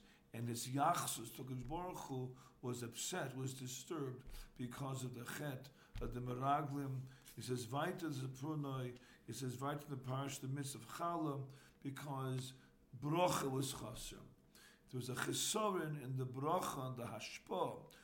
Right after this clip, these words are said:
of toiv that Kadosh Baruch Hu would want to give to Klal Yisrael, 'cause we weren't in the madrega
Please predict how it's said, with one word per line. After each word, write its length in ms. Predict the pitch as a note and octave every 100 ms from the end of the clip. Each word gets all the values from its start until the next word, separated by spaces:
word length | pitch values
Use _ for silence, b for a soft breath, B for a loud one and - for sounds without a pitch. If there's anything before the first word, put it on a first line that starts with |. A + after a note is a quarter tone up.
| B -
of 240 | A2 -
toiv 680 | - C3+ E3 G3 G3+ F#3+ - - B B B
that 140 | B2+ A2+
Kadosh 180 | B2+ C3
Baruch 240 | D3 D#3
Hu 120 | -
would 220 | C3+ C3 C3+
want 240 | D3 D3
to 120 | D3+
give 480 | C3+ C#3 C#3 C#3+ C3+
to 80 | D3+
Klal 320 | - D#3 D3+
Yisrael, 480 | D#3 - F#3+ D#3+ D3+ B B -
'cause 100 | C#3
we 100 | C#3+
weren't 240 | D#3+ D#3 D#3
in 80 |
the 80 | C3+
madrega 960 | C3+ B2 A#2 C3 D3 E3 D3 C3 B2